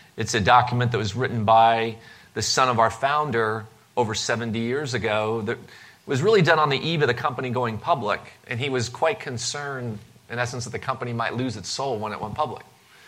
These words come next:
And so he wrote this document that said, "Look, our first responsibility are to patients,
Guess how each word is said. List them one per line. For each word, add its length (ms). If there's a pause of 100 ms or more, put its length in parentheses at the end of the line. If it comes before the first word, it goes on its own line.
(640)
And 120
so 100
he 80
wrote 220
this 160
document 540
that 80
said, 220
"Look, 220
our 120
first 560
responsibility 1040
are 140
to 120
patients, 760